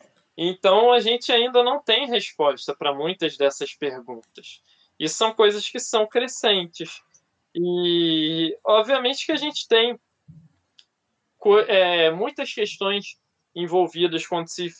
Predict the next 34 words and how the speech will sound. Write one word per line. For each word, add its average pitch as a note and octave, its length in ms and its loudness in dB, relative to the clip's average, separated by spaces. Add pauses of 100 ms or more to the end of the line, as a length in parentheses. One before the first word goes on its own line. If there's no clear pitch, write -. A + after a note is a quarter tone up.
(140)
quando F3 200 -2
se - 80 -10
fala, E3 240 2
por F3+ 140 -2
exemplo, D#3+ 380 -4
de, D#3 160 -12 (200)
é, E3 140 0
pro-, E3+ 440 -2
proliferação F3 760 0
de E3 100 0
ratos. F3 720 2 (380)
A E3 80 2
gente A3+ 260 -2
sabe B3+ 340 2
que, C4+ 300 -6 (500)
é, F3 520 4 (260)
extinguir A3+ 880 -4 (300)
essas E3 340 -2
populações F3 680 0
é G3 80 0
quase A3+ 320 2
impossível C4 760 -12
em B3+ 80 -10
qualquer A3+ 480 0
centro A#3+ 480 -6
urbano F#3+ 380 0
do G#3+ 160 -4
mundo. G#3+ 460 -2
Então, F3+ 280 -2
que - 100 -12
se - 140 -16
trabalha G3+ 460 2
com B3 120 -6
controle. A3 800 2